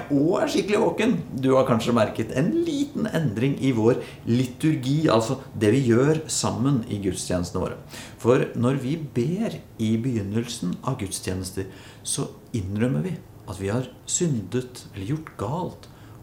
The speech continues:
og så takker vi for Guds tilgivelse. Og her må jeg få si at å gjøre sånne ting, det lugger skikkelig med den lille fortellingen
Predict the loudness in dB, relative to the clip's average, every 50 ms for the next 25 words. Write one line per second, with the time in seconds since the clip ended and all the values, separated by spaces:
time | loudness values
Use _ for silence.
0 | -14 -10 -8 -8 -8 -6 -6 -6 -6 -6 -10 -16 -8 -2 -2 0 0 0 -4 -6
1 | -6 -8 -8 -8 -8 -6 -8 -8 -8 -8 -8 -8 -8 -8 -8 -8 -8 -10 -10 -12
2 | -12 -12 -10 -10 -12 -12 -16 -18 -20 -20 -20 -20 -20 -16 -4 0 0 2 2 0
3 | -4 -12 -16 -14 -12 -8 -6 -4 -2 -2 -2 -4 -4 -4 -4 -6 -6 -8 -8 -8
4 | -8 -8 -8 -4 -2 -2 -2 -2 -6 -12 -18 -20 -20 -18 -8 -6 -4 -4 -4 -4
5 | -2 -2 -2 -2 -2 -2 0 2 2 4 4 4 4 4 2 2 0 -2 -2 -2
6 | 0 2 2 4 4 2 2 0 0 2 2 2 0 -2 -4 -6 -4 -4 -4 -6
7 | -6 -10 -18 -20 -20 -12 -6 -2 -2 -2 -2 -2 -6 -10 -16 -10 -4 -2 0 2
8 | 4 4 4 4 2 4 4 4 4 4 4 4 4 4 2 2 2 4 4 4
9 | 4 4 4 4 2